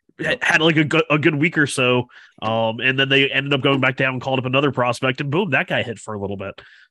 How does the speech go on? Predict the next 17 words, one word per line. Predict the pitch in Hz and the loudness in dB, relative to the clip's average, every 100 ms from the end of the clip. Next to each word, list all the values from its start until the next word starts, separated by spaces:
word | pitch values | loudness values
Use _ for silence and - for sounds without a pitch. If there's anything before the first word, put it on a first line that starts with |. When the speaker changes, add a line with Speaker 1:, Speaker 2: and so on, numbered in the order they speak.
| - | -6
Speaker 1:
Yep. | |
Speaker 2:
So, | 87 107 104 104 | 0 2 2 0
uh, | 101 101 107 | 0 0 0
it | 127 | 2
was | 135 127 | 2 2
just, | 131 | 0
like, | 131 113 | -2 0
the | 123 | -2
depth | 104 - 127 - - - | -2 0 0 0 -14 -8
of | 110 104 | -8 0
that, | 104 98 - - - _ | 0 0 -4 -20 -20 _
uh, | 101 95 | -10 -8
minor | 98 98 95 | -6 -6 -6
league | 95 - | -8 -8
talent | 98 98 98 | -8 -6 -8
as | 92 | -8
well. | 101 80 | -8 -10